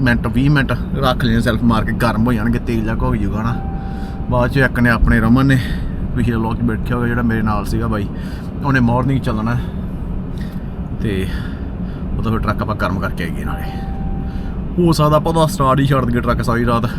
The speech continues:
ਕਿਉਂਕਿ ਇਹ ਨਾ ਕਿਤੇ ਮਾਰਨਿੰਗ ਸਟਾਰਟ ਨਾ ਹੋਵੇ ਰਾਈਡ। ਹਾਂ ਵੀ ਮਿੱਤਰੋ,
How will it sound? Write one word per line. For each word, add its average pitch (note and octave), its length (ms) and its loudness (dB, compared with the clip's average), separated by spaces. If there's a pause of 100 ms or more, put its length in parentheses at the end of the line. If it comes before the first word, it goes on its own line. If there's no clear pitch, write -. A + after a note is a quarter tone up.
(200)
ਕਿਉਂਕਿ A#2 340 2 (140)
ਇਹ B2 120 -2
ਨਾ B2+ 140 2
ਕਿਤੇ A2 160 -2 (240)
ਮਾਰਨਿੰਗ C#3 340 4
ਸਟਾਰਟ A2 300 2
ਨਾ A2+ 100 0
ਹੋਵੇ G#2+ 200 -2
ਰਾਈਡ। A#2 220 -2 (2000)
ਹਾਂ F3 100 2
ਵੀ F3 100 2
ਮਿੱਤਰੋ, E3 280 2